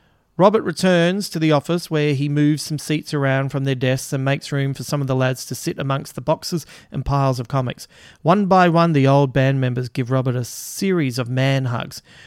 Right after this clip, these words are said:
Rigid upper torso, one arm around the top of the shoulder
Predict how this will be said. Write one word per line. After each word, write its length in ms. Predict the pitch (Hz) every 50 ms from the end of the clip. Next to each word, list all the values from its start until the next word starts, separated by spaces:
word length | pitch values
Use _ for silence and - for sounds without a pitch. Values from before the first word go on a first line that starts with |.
| - _ _
Rigid 420 | - 139 151 165 147 147 156 143 - - -
upper 200 | 156 147 - 165
torso, 600 | - - 156 147 151 139 - - 151 147 156 147
one 260 | 135 143 143 151 139 -
arm 240 | 143 143 147 147
around 260 | 147 143 143 143 143 143
the 60 | 135
top 220 | - 151 147 -
of 180 | 156 143 135 139
the 60 | 143
shoulder 460 | 131 - - 147 139 139 139 143 147